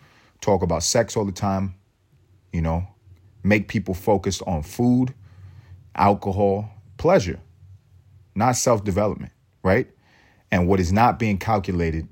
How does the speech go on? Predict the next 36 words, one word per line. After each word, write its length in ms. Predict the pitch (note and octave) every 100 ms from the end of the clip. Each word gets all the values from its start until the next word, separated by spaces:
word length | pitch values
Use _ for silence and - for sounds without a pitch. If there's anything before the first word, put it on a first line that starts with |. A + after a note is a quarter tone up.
| _
is 100 | G2
that 220 | D#2+ - - _ _ - -
that 340 | F#2 B2 B2+
mentality 760 | A#2+ A2+ - D3+ D#3+ C#3 G#2 G2
will 180 | F#2+ F#2
spread 420 | - - C3 B2
like 200 | G2 -
a 40 |
plague. 560 | - - F#3+ C#3+ - - _ _ _ _ _ _ _ _ _ _ B2+
It 60 |
will 200 | A#2 A2+
spread 460 | G#2 - C#3 C3+ B2+
like 200 | A#2 G2
a 60 |
fucking 460 | F2+ - A#2+ - F#2
plague, 520 | - A#2 A2+ F#2 D2+ -
and 140 | G2
it 100 | F#2+
will 160 | F2+ G2
touch 540 | - - A#2 - - -
the 60 |
children 680 | - - B2+ B2 G2+ E2 D#2 - - - -
of 160 | F2
those 200 | E2+ F2+
elitists 680 | F2+ F2 G2+ E2+ - - - - - _ _ _ _ _ _ _ _ -
in 60 | F#2
the 60 |
same 360 | F2 A#2+ A#2 A2+
way 240 | A2 G#2
it 80 | F2
will 140 | F#2 F2+
touch 480 | - G#2 - -
the 80 | -
poor 500 | D#2+ - A2 G#2+ G2+ - - -
and 160 | - F2+
disenfranchised. 1000 | G2 - F2+ D#2+ F2 D2+ - - - -